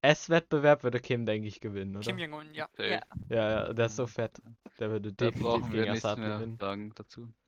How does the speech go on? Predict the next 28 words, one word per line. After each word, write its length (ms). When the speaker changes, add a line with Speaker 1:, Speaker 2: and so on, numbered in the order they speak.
Speaker 1:
Assad 380
würde 160
vermutlich, 600
äh, 180
versuchen, 420
ihn 140
zu 120
vergiften 540
mit, 220
äh, 380
Giftgas 520
und 100
so, 220
aber, 300
aber, 400
äh, 60
Kim 180
Jong-un 360
kann 180
einfach 220
nicht 160
aufhören 280
zu 100
essen, 260
deshalb. 400
Ja, 140
da, 80
easy. 460